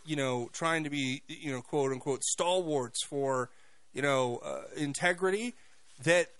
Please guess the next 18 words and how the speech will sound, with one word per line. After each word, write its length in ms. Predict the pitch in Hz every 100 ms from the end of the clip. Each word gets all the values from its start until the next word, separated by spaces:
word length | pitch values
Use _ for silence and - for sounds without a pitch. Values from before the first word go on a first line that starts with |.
| 123
these 320 | 147 269 262
guys 320 | - 165 147 135
are 240 | 143 139 131
involved 380 | 123 135 127
in 120 | 135 135
it. 140 | 139
So 120 | -
then 140 | 170 214
it 120 | 180
really 220 | 175 190
calls 300 | - 180 170
into 140 | 165
question, 560 | 143 170 160 - 170 135 - - - -
you 80 | 160
know, 140 | 151
who 280 | 131 226 247
else 500 | 185 214 185 - - -
is, 540 | 151 156 151 143 -